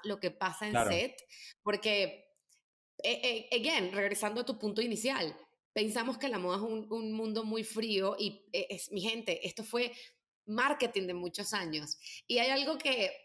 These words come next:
Speaker 1: que creo que me encanta y creo que se me acaba de ocurrir mientras te estoy escuchando. El trabajo que hemos hecho mucho de los que incluso he, está, han estado aquí en el podcast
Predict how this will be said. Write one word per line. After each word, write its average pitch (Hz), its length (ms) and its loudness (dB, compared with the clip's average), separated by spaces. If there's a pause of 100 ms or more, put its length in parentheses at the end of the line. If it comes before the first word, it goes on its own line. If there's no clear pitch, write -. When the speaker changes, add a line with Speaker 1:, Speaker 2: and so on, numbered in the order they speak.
(140)
Speaker 1:
que 196 260 2
creo 214 200 2
que - 300 -4
me 196 180 -6
encanta 208 400 -2
y 240 120 0
creo 196 200 -2
que 202 100 -2
se 208 80 -6
me 190 100 -8
acaba 214 220 0
de 269 120 4
ocurrir 185 340 2
mientras 240 260 -2
te - 60 -4
estoy 180 180 -2
escuchando. 214 640 -2 (680)
El 220 200 0
trabajo 247 460 0
que 294 80 0
hemos 262 160 -2
hecho 269 260 0
mucho 240 380 -2
de 240 100 2
los 214 180 -2
que 175 380 0 (240)
incluso 190 440 -2
he, 170 180 2
está, 208 360 -6
han 185 140 0
estado 226 260 -4
aquí 233 200 -4
en 233 80 -8
el 233 120 -6
podcast 190 580 -4